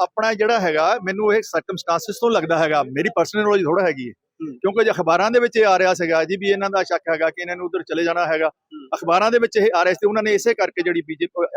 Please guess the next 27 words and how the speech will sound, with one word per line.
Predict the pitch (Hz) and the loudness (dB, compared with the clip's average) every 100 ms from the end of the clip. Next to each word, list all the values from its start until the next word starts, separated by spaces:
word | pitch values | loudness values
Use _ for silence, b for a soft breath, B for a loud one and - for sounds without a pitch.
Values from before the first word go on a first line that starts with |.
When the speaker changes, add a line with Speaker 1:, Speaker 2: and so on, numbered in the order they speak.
| 151 | 0
Speaker 1:
ਆਮ | 165 | 0
ਆਦਮੀ | 160 | -2
ਪਾਰਟੀ | 160 151 139 | -2 -2 -2
ਨੇ | 151 | -6
ਇਹਦੀ | 170 165 | -8 -8
ਸਿਕਿਉਰਿਟੀ | - _ 202 226 | -10 _ -2 -2
ਵਿਦਡਰਾਅ | 214 180 160 151 | -2 -2 0 0
ਕਰ | 156 | 0
ਲਈ। | 143 160 | -2 -4
Speaker 2:
ਹੂੰ। | 208 _ 147 135 | -8 _ -16 -16
Speaker 1:
ਹੋ | - _ 151 | -18 _ -8
ਸਕਦਾ | 202 185 190 | -4 -2 -2
ਉਹਨਾਂ | 196 | -4
ਨੂੰ | 190 | -8
ਸ਼ੱਕ | 180 151 | -12 -14
ਹੋਵੇ। | 151 165 | -16 -8
Speaker 2:
ਲੇਕਿਨ | 196 262 247 | -6 -4 -2
ਜਿਹੜਾ | 190 208 214 - | 0 0 -2 -2
ਏ | 147 | -2
ਟੀ | 170 | 0
ਬੀ | 170 | 0
ਨੂੰ | 180 | 2
ਪਹਿਲਾਂ | 175 170 | 2 2
ਅਰੈਸਟ | 165 147 - | 2 0 -2
ਕੀਤਾ | 156 160 156 | -6 -2 0
ਜਾਂਦਾ | 147 139 | 0 0
ਹੈ, | 143 | 0